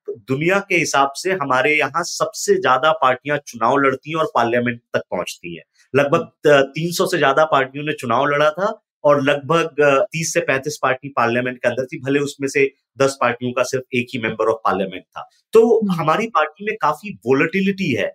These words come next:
Speaker 1: at least in terms of party formation और उनके कुछ दिनों तक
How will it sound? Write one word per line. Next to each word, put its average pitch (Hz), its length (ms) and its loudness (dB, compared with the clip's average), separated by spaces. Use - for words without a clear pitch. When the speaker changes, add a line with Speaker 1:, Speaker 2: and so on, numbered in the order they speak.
Speaker 1:
at - 40 -6
least 160 680 -8
in 147 140 -8
terms 165 360 -2
of 190 60 -8
party 135 280 0
formation 120 560 0
और 160 300 6
उनके 170 500 0
कुछ 170 220 -2
दिनों 139 220 0
तक 160 160 -2